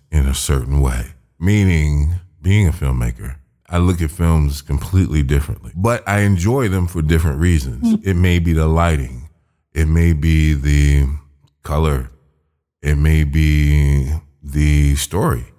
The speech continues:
Speaker 2: Yeah.
Speaker 1: It may be the acting. It may be, you know, a hundred other things than just watching it as a, as a normal film consumer. When you grab me, yeah.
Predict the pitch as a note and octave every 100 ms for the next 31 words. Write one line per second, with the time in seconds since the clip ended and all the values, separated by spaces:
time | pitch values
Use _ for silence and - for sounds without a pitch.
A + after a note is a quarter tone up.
0 | _ A3 G#3+ G3+ G3+ A3+ D2 C#2+ D2+ C#2+
1 | D2 C#2+ C2+ C#2 - G2 G#2+ A#2 A#2+ -
2 | E2+ E2+ D#2 E2+ E2+ E2 F2 G2 - G#2+
3 | D2+ D2 D2+ - _ _ _ E2 - C3
4 | C3+ C3 A#2+ _ _ _ _ - G#2+ G2+
5 | F#2+ E2+ F#2 E2+ D2+ C#2 D2+ C#2 D2+ C#2+
6 | C#2+ C#2+ D#2+ D#2+ D2+ D2 C2 - _ _
7 | _ _ - D2+ D2 C#2+ B1+ C2+ B1+ A#1+
8 | - - D2 C2+ C2+ C2 C2 - D#2+ D#2
9 | E2+ D#2 D2 C#2+ - _ _ _ _ _
10 | _ - F#2+ E2+ D2 D2 C2 - D#2+ C2+
11 | A#1+ B1 _ _ _ _ _ C#2 D#2 F#2
12 | D#2 E2+ F2+ C#2+ B1+ A#1 C2+ - _ _
13 | - E2 D#2+ B1+